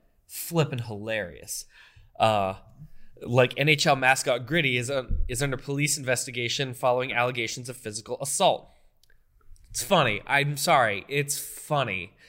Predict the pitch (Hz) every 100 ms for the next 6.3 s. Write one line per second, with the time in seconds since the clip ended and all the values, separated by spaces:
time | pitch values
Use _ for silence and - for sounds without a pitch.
0 | - - _ - 127 151 151 147 - -
1 | - 190 170 165 156 143 - _ - 143
2 | 139 123 - 139 120 78 - _ - -
3 | - 120 120 117 117 - - _ _ _
4 | _ _ 135 135 160 143 143 139 - 165
5 | 160 156 143 139 127 139 143 151 143 147
6 | 139 135 135